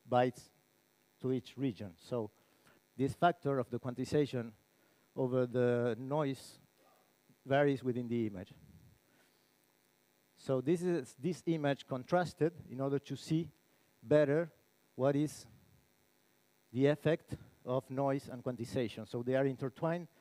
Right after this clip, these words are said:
and that makes the problem a little bit difficult. Another, uh, problem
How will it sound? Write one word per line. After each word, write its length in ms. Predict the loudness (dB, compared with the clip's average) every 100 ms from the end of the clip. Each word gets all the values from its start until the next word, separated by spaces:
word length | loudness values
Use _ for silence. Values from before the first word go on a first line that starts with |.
| _ -6
and 100 | 0
that 180 | 2 2
makes 200 | -2 -2
the 80 |
problem 360 | -4 -2 0 0
a 40 |
little 200 | 0 -2
bit 180 | -4 -6
difficult. 440 | -4 -6 -6 -10 -10 _ _ _ _ _ _ _ _ _ _ _ -20 -20 -18 -18 -20 _ _ _ _ _ _ _ _ _ _ _ _ _ _
Another, 600 | -4 2 4 6 4 4 -2 -18 _ _ _ _ _ _ _ _ -10
uh, 560 | -4 0 0 0 0 -2 -6 _ -20 -20 -20 _
problem 420 | 0 0 2 -2